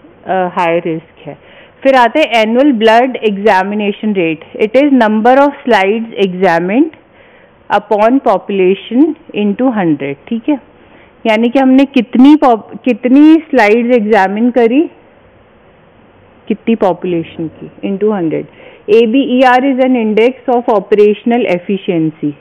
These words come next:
कि कितनी efficiently आप देख रहे हो, कितनी निकाल रहे हो, this is। Next is annual falciparum incidence, Okay? ये तीनों के आपको नाम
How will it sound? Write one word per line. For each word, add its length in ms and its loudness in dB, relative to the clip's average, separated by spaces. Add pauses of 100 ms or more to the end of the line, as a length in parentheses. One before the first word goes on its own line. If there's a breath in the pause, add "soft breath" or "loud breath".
(120)
कि 100 -2
कितनी 440 0
efficiently 840 -2
आप 120 2
देख 420 0
रहे 140 0
हो, 160 2
कितनी 360 -4
निकाल 460 -2
रहे 160 -4
हो, 100 -4
this 340 -8
is। 120 -4 (760 loud breath)
Next 300 -2
is 180 2 (240)
annual 400 2 (120)
falciparum 840 0 (240)
incidence, 600 -4 (1800)
Okay? 240 -2 (320)
ये 100 0
तीनों 360 0
के 100 0
आपको 300 0
नाम 420 4